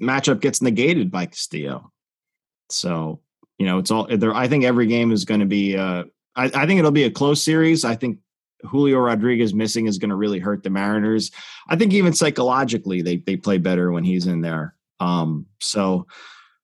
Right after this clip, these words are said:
we'll see what happens. Um, it's a shame that Julio's hurt, but I, uh, I don't know. I'm looking forward to, uh,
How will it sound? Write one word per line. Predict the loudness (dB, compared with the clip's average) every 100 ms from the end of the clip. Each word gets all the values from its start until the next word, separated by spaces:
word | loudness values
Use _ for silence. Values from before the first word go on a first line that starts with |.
| _ _
we'll | 2 2
see | 4 4
what | 4
happens. | 2 0 0 0 0 -2 -6 -6 -2
Um, | 0 2 2 2 0 -2 -6
it's | -4
a | -2
shame | 0 0 2
that | 2
Julio's | 2 2 2 2 0
hurt, | 0 -2 -2 _
but | -4 -4 -6 _ _ _
I, | -8 -4 0 0
uh, | 0 0 0 -4 -8 _ _ _ _ _ _ _ _ _ _ -4
I |
don't | 0 2
know. | 0
I'm | 0
looking | -2 -2 -6
forward | -4 0 0 0 -4
to, | -4 -2 0
uh, | -2 -2